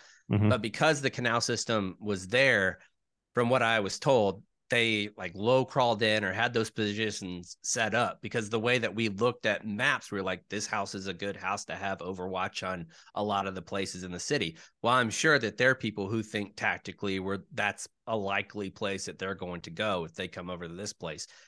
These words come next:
Speaker 2: So they had low crawled into these positions, and then it, they were very coordinated, and it all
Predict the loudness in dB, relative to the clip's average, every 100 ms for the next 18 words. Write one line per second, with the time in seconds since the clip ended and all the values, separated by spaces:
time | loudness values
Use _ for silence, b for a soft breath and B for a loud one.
0 | b -4 0 4 4 2 -4 -6 2 2
1 | 4 2 2 2 -2 -4 -4 -4 -6 -2
2 | -2 -2 -4 -4 -10 -8 -4 0 0 -2
3 | -6 _ _ _ 2 4 4 2 4 4
4 | 4 4 4 4 2 0 0 -2 -2 -4
5 | -8 -2 2 2 2 0